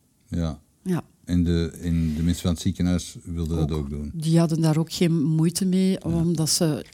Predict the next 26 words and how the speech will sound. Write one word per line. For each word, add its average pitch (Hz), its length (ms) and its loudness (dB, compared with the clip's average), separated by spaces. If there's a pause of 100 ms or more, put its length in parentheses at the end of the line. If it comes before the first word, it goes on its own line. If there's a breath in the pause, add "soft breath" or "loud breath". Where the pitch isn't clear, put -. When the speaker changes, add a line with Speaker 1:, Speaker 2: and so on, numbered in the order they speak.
(460)
Speaker 2:
ja, 160 280 -2
zij 160 160 -2
was, - 520 -6 (680)
het - 120 -20
was 180 120 -2
een 185 120 2
plantje, 185 500 0
hè. 170 100 -2 (380)
Speaker 1:
Hmm. 76 260 -6 (680)
Speaker 2:
Daar 175 160 -4
zat, 160 360 -8
daar 170 140 -4
ging, 190 300 2
dat 160 140 -2 (100)
kwam 220 220 6
niet 262 120 10
meer 175 160 6
goed, 156 200 -2
hè. 180 60 2
Dat 185 220 -6
kon 196 160 0
ook 190 140 -2
niet 175 100 0
meer 156 140 0
goed 151 160 -6
komen, 156 300 -6